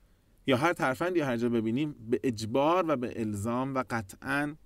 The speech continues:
می‌شه داخل این لیست نهگانه جا داد، ولی به نظر من یه نظمی به بحثمون می‌ده و حداقل مشخص می‌کنه که بنده چه وظایفی دارم، در فایل‌های بعدی چیا رو باید بگم و شما هم چه انتظاراتی باید از من داشته باشید و منتظر چه بحثایی باشید.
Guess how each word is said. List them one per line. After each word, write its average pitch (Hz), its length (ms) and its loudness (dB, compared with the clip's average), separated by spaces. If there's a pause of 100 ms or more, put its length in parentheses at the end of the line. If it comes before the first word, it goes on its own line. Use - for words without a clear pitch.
(380)
می‌شه 151 200 6
داخل 135 420 2
این 156 220 -2
لیست 151 220 -2
نهگانه 123 420 -4
جا 156 220 4
داد، 123 180 4
ولی 247 160 2
به 226 120 2
نظر 190 380 2
من 208 280 2 (520)
یه 240 120 6
نظمی 214 480 4
به 180 60 2
بحثمون 160 440 -2
می‌ده 123 380 2 (500)
و 160 60 2
حداقل 170 480 4
مشخص 220 560 -2
می‌کنه 185 280 -2
که 185 100 6
بنده 147 340 2
چه 185 140 6
وظایفی 143 520 6
دارم، 156 240 4
در 123 160 2
فایل‌های 113 420 -2
بعدی 127 240 2
چیا 127 240 2
رو 131 60 4
باید 117 180 2
بگم 135 360 2 (600)
و 139 80 2
شما 143 300 0
هم 190 140 2
چه 185 140 0
انتظاراتی 143 600 2
باید 113 180 4
از 104 120 0
من 107 180 0
داشته 107 300 0
باشید 104 320 0
و 113 80 2
منتظر 117 420 0
چه 170 140 -2
بحثایی 110 360 -2
باشید. 98 400 -4